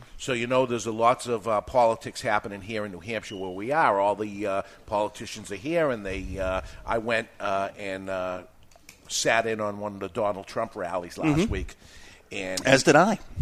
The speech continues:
Speaker 1: Did you?
Speaker 2: Yeah, I
Speaker 1: You
Speaker 2: went to the one in Lowell.
Speaker 1: I was there.
Speaker 2: You were?
Speaker 1: I was there.
Speaker 2: Oh, fantastic.
Speaker 1: So that was, uh, ten thousand people, jam-packed.
Speaker 2: Mm-hmm.
Speaker 1: It was very interesting. Uh, m-, much like a W W E wrestling match,
Speaker 2: Mm-hmm.
Speaker 1: I mean, with all,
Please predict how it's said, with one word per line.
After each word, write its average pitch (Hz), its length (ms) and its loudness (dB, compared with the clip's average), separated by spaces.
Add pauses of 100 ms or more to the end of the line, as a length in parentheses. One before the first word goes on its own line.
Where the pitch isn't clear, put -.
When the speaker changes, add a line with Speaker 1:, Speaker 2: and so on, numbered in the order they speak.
Speaker 1:
Did 190 180 2
you? 202 240 2
Speaker 2:
Yeah, 190 200 10
I - 20 10
Speaker 1:
You 135 80 8
Speaker 2:
went 165 100 4
to 175 60 4
the 156 80 6
one 156 120 6
in 156 60 4
Lowell. 151 320 4
Speaker 1:
I 123 140 6
was 156 180 0
there. 330 380 12
Speaker 2:
You 208 100 10
were? 381 240 12
Speaker 1:
I 131 160 8
was 160 160 2
there. 247 300 8
Speaker 2:
Oh, 339 180 12
fantastic. 196 480 2
Speaker 1:
So 123 160 0
that 123 160 6
was, 170 180 0
uh, 156 280 6
ten 127 200 -8
thousand 107 340 -2
people, 185 340 -4
jam-packed. 131 640 0
Speaker 2:
Mm-hmm. 139 80 -6
Speaker 1:
It - 20 -4
was 107 80 -6
very 117 240 -2
interesting. 147 440 -6 (520)
Uh, 104 440 2 (200)
m-, 139 160 -12 (120)
much 135 220 0
like 127 180 0
a 113 60 -6
W 123 300 0
W 113 320 0
E 113 120 -6
wrestling 107 440 -2
match, 87 380 -8
Speaker 2:
Mm-hmm. 135 220 0
Speaker 1:
I 151 80 2
mean, - 140 0
with 104 160 -4
all, 107 160 2